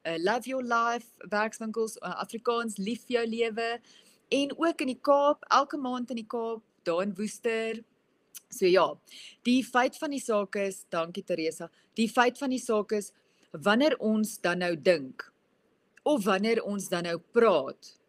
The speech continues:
met onsself, julle, laat dit eerder goed wees. Hoor julle, laat ons eerder goeie goed dink en praat en sê vir onsself,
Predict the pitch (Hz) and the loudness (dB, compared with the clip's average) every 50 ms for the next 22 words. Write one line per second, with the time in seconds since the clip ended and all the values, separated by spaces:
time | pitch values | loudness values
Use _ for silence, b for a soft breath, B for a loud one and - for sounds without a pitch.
0 | _ - 170 175 - 175 165 165 151 - - 165 131 127 135 127 - - _ _ | _ -8 -8 -8 -6 -8 -10 -10 -10 -8 -4 -4 -4 -4 -6 -12 -14 -16 _ _
1 | _ _ _ _ - 170 190 247 254 233 165 135 135 - b b b b b 170 | _ _ _ _ 2 6 8 8 8 8 4 0 -2 -6 b b b b b 0
2 | 180 202 208 220 262 311 320 - - - 233 240 226 214 233 233 226 220 220 - | 2 2 4 4 2 0 -2 -2 -6 2 6 8 8 8 8 6 4 0 -6 -8
3 | _ _ _ - - - - 247 - - - - 110 78 58 - - - - - | _ _ _ -16 -8 -4 -4 -4 -4 -6 -10 -16 -14 -14 -14 -16 -16 -18 -18 -18
4 | - _ _ _ - 269 339 359 262 170 139 135 101 135 - b b b - 214 | -20 _ _ _ -2 0 0 2 2 0 -2 -2 -6 -12 -14 b b b -2 2
5 | 262 285 294 - 349 339 311 - - - 226 240 214 233 233 220 214 b b b | 2 2 2 0 -4 -6 -6 -8 -6 0 2 2 4 4 2 0 -2 b b b
6 | b - - - - 247 254 294 330 320 - - 170 151 - _ - _ - 165 | b -20 -14 -6 -4 -2 -2 -2 -2 -4 -6 -8 -8 -10 -10 _ -18 _ -8 -6
7 | 160 156 147 139 - - _ _ - - 175 170 - - 202 185 156 139 127 131 | -6 -6 -8 -14 -18 -20 _ _ -12 -10 -10 -10 -4 0 2 2 2 2 0 -4
8 | - - - 160 151 - - - 160 127 - - - - - - 196 185 165 151 | -6 -8 -10 -10 -10 -10 -8 -6 -6 -6 -6 -8 -14 -20 -12 -8 -6 -6 -6 -6
9 | 151 - - - - 151 - - - - - - - - | -8 -10 -12 -8 -6 -6 -6 -8 -10 -16 -20 -20 -20 -20